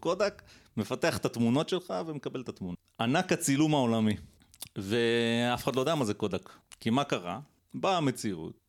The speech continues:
בא איזה בן אדם יצירתי, המציא את המצלמה הדיגיטלית, בא בן אדם יצירתי אחר,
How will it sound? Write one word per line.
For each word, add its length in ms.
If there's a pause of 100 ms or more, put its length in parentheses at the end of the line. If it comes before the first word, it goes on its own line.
בא 160
איזה 160
בן 100
אדם 220
יצירתי, 560
המציא 280
את 60
המצלמה 360
הדיגיטלית, 600
בא 100
בן 120
אדם 220
יצירתי 400
אחר, 340